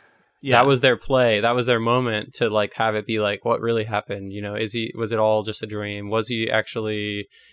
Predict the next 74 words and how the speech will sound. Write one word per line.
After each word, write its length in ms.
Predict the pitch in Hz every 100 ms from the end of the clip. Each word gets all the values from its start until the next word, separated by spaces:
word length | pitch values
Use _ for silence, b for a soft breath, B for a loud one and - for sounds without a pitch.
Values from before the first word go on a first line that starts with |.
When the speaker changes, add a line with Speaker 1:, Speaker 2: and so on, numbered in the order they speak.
| -
Speaker 2:
you 80 | 117
know, 80 |
was 180 | 107 113
he 100 | 120
in 80 | 120
Speaker 1:
Mm-hmm. 60 | 117
Speaker 2:
recall? 360 | 117 113 113
Was 140 | 107 104
he 60 |
not 200 | 104 107
in 60 | 104
recall? 460 | 107 104 107 101 98
Did 140 | 101
any 140 | 104
of 60 | 101
this 120 | 101
really 140 | 110 104
happen? 300 | 107 110 104 B B -
I 60 |
feel 120 | - 135
like 100 | 110
because 280 | 110 135
of 140 | 117 98
that, 360 | 113 123 110
they're 140 | 98 104
saying, 560 | - 104 104 101 98 98 _ _ _ _ _ _ _ _
for 160 | - 160
a 20 |
second, 320 | - - 151
you're 100 | 120
like, 140 | 113 107
"Oh 100 | 131
shit, 260 | - 135
was 160 | 113 113
it 80 | 117
all 140 | 110
a 60 | 107
dream?" 340 | 110 120 120
And 100 | 113
then 220 | 110 107
because 340 | 101 - 120 -
she 160 | 120
was 120 | 107
wearing 200 | 101 107
a 60 | 101
mask 380 | 101 104 101 -
and 80 | 107
it 80 |
was 240 | 113 110 -
her 120 | 107
and 80 | 104
she's 140 | - -
still 160 | 113
trying 180 | - 107
to 80 | 101
fight 240 | 104 104
him 100 | 101
or 60 | 104
whatever, 220 | 104 110
you're 100 | -
like, 140 | - -
"Okay, 160 | -
it 100 | -
wasn't 280 | 113 107 104
a 40 | 104
dream 240 | 107 104
at 60 | 101
all. 240 | 104 107
Speaker 1:
Yeah. 100 | - b b _ -
Speaker 2:
They 100 | 107
were 80 |
just 160 | 101 -
trying 160 | 107 104
to 160 | 107